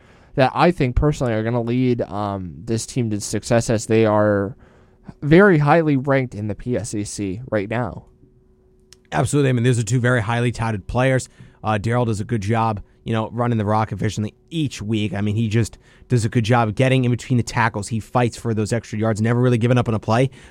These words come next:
Speaker 2: Uh, and C J on the defensive side of the ball, I mean, he's a good cover corner. You could really put him anywhere. Put him on the outside. Mostly plays that slot corner, but, you know, he does a lot of good things. Uh, very active with his hands.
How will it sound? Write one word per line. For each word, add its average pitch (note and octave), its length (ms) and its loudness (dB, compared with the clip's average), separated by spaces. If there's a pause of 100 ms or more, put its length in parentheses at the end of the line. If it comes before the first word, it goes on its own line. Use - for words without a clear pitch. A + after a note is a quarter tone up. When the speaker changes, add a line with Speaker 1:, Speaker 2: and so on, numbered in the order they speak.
Speaker 2:
Uh, C3 140 2
and C3 120 4
C D3 180 0
J G3 140 6
on F#3+ 80 4
the F3+ 40 0
defensive D3+ 320 -2
side F#3 120 0
of E3+ 60 0
the C#3+ 60 0
ball, A#2+ 180 0
I A#2 100 -2
mean, B2+ 140 0
he's D#3+ 220 2
a D3+ 40 2
good A#2+ 540 2
cover A#2 260 -2
corner. A#2+ 440 0 (260)
You A#2+ 80 -4
could A2 140 -2
really C3 160 2
put B2+ 120 0
him A#2+ 80 0
anywhere. A2+ 280 0
Put B2 120 -2
him B2+ 60 2
on B2 60 0
the A2+ 80 0
outside. A#2+ 500 -2 (160)
Mostly C3 280 2
plays D3+ 200 2
that C3+ 140 0
slot B2 340 -2
corner, A#2+ 320 -2
but, A2+ 220 0
you A#2 100 -2
know, A2+ 80 0
he A2+ 100 0
does C3 160 2
a B2 60 2
lot B2+ 300 2
of G#2+ 80 -2
good B2 180 4
things. B2+ 380 -2 (280)
Uh, - 120 0
very C#3 240 2
active C3+ 260 0
with A#2+ 80 -2
his G#2 140 -6
hands. B2+ 480 -2